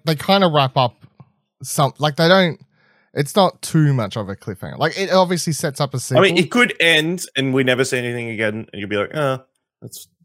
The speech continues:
Speaker 2: I
Speaker 1: Yeah,
Speaker 2: guess
Speaker 1: I
Speaker 2: it stands all right on its own,"
Speaker 1: Yeah, yeah,
Speaker 2: but
Speaker 1: that's, that's my one thing. It's like, it's not, it's not so much of a cliffhanger that it ruins the mo-, like, they don't resolve anything or, like, have any sort of thing in this movie,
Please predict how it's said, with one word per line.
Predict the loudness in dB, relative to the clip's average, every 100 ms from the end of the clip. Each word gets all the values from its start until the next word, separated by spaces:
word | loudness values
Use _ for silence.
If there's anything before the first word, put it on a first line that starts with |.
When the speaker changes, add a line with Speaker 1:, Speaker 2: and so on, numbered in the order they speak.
| _ _ _ -6
Speaker 2:
I | 0
Speaker 1:
Yeah, |
Speaker 2:
guess | 2
Speaker 1:
I | 2
Speaker 2:
it |
stands | 0 0 0
all | 0
right | 0 0
on | -2
its | -6 -2
own," | 2
Speaker 1:
Yeah, |
yeah, | 2 2 0
Speaker 2:
but | -2
Speaker 1:
that's, | -4 -6
that's | -4 -2
my | 0
one | -2 -2
thing. | -6
It's | -8 -8
like, | -6 -6 -8 -20 _ _ _
it's | -10 -6
not, | 0 0 -2 _ -8
it's | -6
not | -4 -4
so | -2 0 2
much | 0 -2
of | -6
a |
cliffhanger | -4 -6 -4 -4 -2
that | -2 -4
it | -6
ruins | -12 -6 -4 -4 -6 -8
the | -8
mo-, | -6
like, | -6 -2
they | 0
don't | 0 0
resolve | 2 0 0
anything | -6 -8 -6 -4 -2 -2 -4
or, | -4 -2
like, | -2
have | -4 -6
any | -4 -4 -6
sort | -8 -6 -4
of | -6 -10
thing | -10 -8
in |
this | -6
movie, | -4 -4